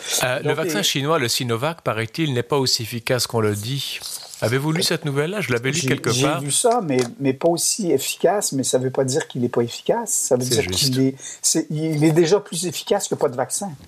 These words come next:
Speaker 1: Ah oui,
Speaker 2: Hein ?
Speaker 1: tout à fait, évidemment,
Speaker 2: Et je pense
Speaker 1: oui.
Speaker 2: qu'à un moment donné, il faut qu'on, on cesse de penser que, que de toute façon, c'est comme,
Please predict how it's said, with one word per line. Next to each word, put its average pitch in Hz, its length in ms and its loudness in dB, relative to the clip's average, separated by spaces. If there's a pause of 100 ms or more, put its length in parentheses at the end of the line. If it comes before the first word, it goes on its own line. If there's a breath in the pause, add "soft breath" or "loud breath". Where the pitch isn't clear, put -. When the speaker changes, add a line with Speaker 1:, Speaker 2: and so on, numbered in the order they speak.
Speaker 1:
Ah 95 140 0
oui, 85 80 2
Speaker 2:
Hein ? 202 80 0
Speaker 1:
tout 90 120 -6
à 107 80 0
fait, 101 200 0
évidemment, 87 240 2
Speaker 2:
Et - 20 0
je - 60 -2
pense 185 160 2
Speaker 1:
oui. - 60 -6
Speaker 2:
qu'à 156 80 4
un - 20 2
moment 131 260 2
donné, 139 240 4
il 196 60 4
faut - 140 0
qu'on, 120 200 -6 (480)
on 95 60 -4
cesse 147 500 0
de 120 80 -6
penser 120 480 -2
que, 113 340 2 (640 loud breath)
que - 80 2
de 117 200 2
toute - 180 -2
façon, 175 340 0
c'est - 140 0
comme, 180 260 -2